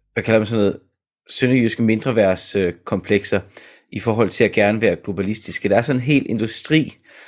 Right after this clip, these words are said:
af folk, særligt i kommunen hernede i Sønderland. Jeg var oppe og skændes med en eller anden landdistriktskoordinator fra Tønder Kommune, øhm, fordi at jeg havde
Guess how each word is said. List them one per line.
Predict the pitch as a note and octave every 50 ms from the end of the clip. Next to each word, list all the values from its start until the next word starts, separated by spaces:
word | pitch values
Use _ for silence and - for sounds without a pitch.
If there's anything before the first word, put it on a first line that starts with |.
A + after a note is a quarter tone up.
| - _ _ _ _ _ -
af | A2 G#2 F#2
folk, | - - B2 A#2 - - -
særligt | - - A#2 A2 A#2 B2+ B2+ -
i | -
kommunen | G2+ - - - G2+ G2+ G2+ G#2 G#2+ A2 A#2 B2 A#2+ G#2+ - -
hernede | G#2 A2 G#2 G2 G2+ G#2 G#2+ G2 -
i |
Sønderland. | F#2+ - - G#2+ G#2+ A2 G#2 G2 F#2+
Jeg | G2+
var | G2 G#2+
oppe | A2 A2+
og |
skændes | - - - - C3 A2+ G2 - -
med | G#2+
en | G#2 G2
eller | G#2
anden | G2+ G2+ F#2+
landdistriktskoordinator | F#2+ G2+ G2+ A#2 A2 - - G2 E2 - - - G2 F2 F2 F2+ F2+ F#2 - F#2
fra | - F2 -
Tønder | - - C3+ A2+ G2
Kommune, | - - G2 F#2 F#2 F#2+ G2 G#2 G2 G2+ - - - - - - - - _ -
øhm, | - F#2+ G2 F#2 F2+ F2 F2 E2 D2 - -
fordi | - - - - A2 G#2+ F#2
at | F#2 F2
jeg | G#2 G2 F2+
havde | F#2+ F#2 E2+ F2 E2+